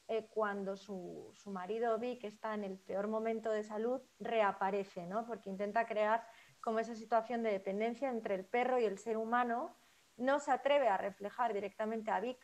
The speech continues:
por eso utiliza el bestiario, como hacía tantos artistas, como hizo Hogarth, como hizo Ensor, como hizo Goya, y por eso de ahí esa,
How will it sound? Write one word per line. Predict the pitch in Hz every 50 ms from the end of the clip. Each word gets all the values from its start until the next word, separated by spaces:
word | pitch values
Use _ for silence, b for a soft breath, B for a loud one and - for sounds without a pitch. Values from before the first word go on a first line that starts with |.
| _ _ _
por | - 208 196
eso | 196 196 196 - 220 214 214 208 202 196 196 - _ _ _ _ _ _ -
utiliza | 214 226 220 220 214 214 214 214 233 226
el | 233 202
bestiario, | 202 196 196 - _ - 240 240 226 226 226 226 302 403 349 -
como | - 226 208 196 190 185 180 180 180
hacía | 180 190 - - 196 185 185 180 - _
tantos | - 220 214 202 196 - 185 185 180 180 -
artistas, | 190 208 - - 254 269 - - 240 240
como | - 208 196
hizo | 190 190 - 190 190 -
Hogarth, | 254 247 226 233 226 226 -
como | - 196 185 185
hizo | 185 185 - 190 180
Ensor, | 202 220 226 220 - 226 220 214
como | 214 196 190
hizo | 185 185 190 202 185 180 - - _ _ _ _ _ _ _ _ _ _ _ _ _ _
Goya, | - 202 - 226 226 226 214 214 214 220 - - - _ _ _ _ _ _
y | - 165 214
por | - 220 202
eso | 208 208 214 240 226 226 226 - 202
de | 202 202
ahí | 190 196 196 202
esa, | 208 214 214 214 202 196 190 -